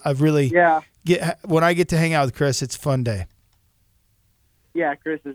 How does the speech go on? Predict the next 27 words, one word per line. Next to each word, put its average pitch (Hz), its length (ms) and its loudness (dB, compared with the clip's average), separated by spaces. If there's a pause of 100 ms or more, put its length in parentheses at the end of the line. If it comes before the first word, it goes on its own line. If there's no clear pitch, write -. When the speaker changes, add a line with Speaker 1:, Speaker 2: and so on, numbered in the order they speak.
Speaker 2:
definitely 135 380 -8
always 120 360 -10
been, 117 360 -14
uh, 113 400 -6 (180)
good 143 240 0
to 139 60 -10
me. 127 360 -6 (360)
Um, 104 440 -14 (260)
we've 117 160 -2
had 117 260 -2
quite 131 180 -2
a 117 40 -10
few 127 140 -6
different 117 300 -10
conversations 120 640 -6
about 113 300 -4
certain 117 240 -8
things, 123 420 -4
and, 110 380 -8
uh, 110 160 -6
he's 113 260 -6
always 117 220 0
been, 113 340 -4 (320)
you 110 80 -14
know, 110 260 -4
upfront 113 460 -4
and 107 200 -10